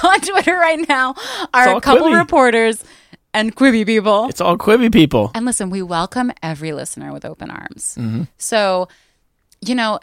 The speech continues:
Speaker 1: if you're a Quibi employee and you're listening to this, uh, in your headphones at work, your Bose headphones, ha-, hand-, hands-free, you're listening, you're sipping that hot cough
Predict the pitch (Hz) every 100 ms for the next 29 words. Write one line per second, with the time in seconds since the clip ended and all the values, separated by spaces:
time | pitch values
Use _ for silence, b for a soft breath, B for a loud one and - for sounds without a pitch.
0 | _ 208 - - 208 226 269 - 247 254
1 | 247 202 196 190 190 202 180 180 165 170
2 | 151 - 180 175 175 175 175 - 160 -
3 | 170 170 165 156 - 165 165 156 151 156
4 | 151 156 143 147 165 170 165 156 - 156
5 | 151 147 151 - 190 180 165 156 156 -
6 | B B B 180 180 196 - 185 170 170
7 | 147 156 175 - 180 170 156 - 185 190
8 | 180 170 - - 175 175 - - 165 156
9 | 160